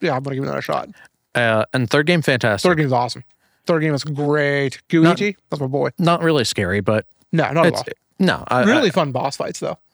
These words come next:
Speaker 2: uh, not scary at all. We're forgetting one. Arcade.
Speaker 1: Oh, yeah.
Speaker 2: There's an arcade game.
Speaker 1: That is, that is fun. They have a, if you, uh, if you're living, like, if you live in West Virginia,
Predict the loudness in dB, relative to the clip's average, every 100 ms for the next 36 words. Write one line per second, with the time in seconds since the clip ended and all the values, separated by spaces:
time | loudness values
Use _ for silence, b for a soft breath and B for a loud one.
0 | _ 0 2 2 2 0 4 4 4 4
1 | 2 -4 _ _ _ _ _ _ _ _
2 | -6 -4 -2 0 2 0 -2 _ _ _
3 | _ -4 -2 -2 -4 _ _ _ _ _
4 | _ -8 -6 -4 -8 _ _ -8 -4 -2
5 | 0 0 2 2 2 0 2 4 4 2
6 | 2 2 2 2 0 2 2 0 0 -2
7 | 0 2 4 4 0 B B B B B
8 | _ -8 -4 0 0 4 2 4 4 4
9 | 2 0 0 2 2 2 0 -2 -2 0
10 | -4